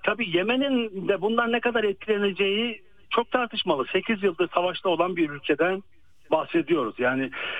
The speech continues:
şimdi aslında Husiler diyoruz ama şöyle bir durum da var. Çoğu kişinin gözden kaçırdığı bir şey.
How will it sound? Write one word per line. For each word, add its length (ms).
şimdi 520
aslında 320
Husiler 520
diyoruz 260
ama 220
şöyle 300
bir 120
durum 240
da 140
var. 200
Çoğu 240
kişinin 420
gözden 320
kaçırdığı 540
bir 60
şey. 300